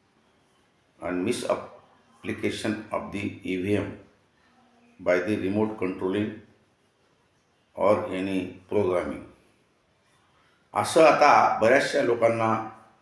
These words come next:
अनुभवास आलं, सिद्ध झालं. माझ्या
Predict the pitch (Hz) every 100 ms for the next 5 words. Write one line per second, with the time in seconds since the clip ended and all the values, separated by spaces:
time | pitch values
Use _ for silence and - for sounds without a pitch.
0 | _ - 98 95 101 101 92 98 107 -
1 | - - - 101 87 78 71 - _ _
2 | _ _ _ _ _ _ _ _ _ _
3 | _ _ _ _ _ _ _ _ - 123
4 | 135 160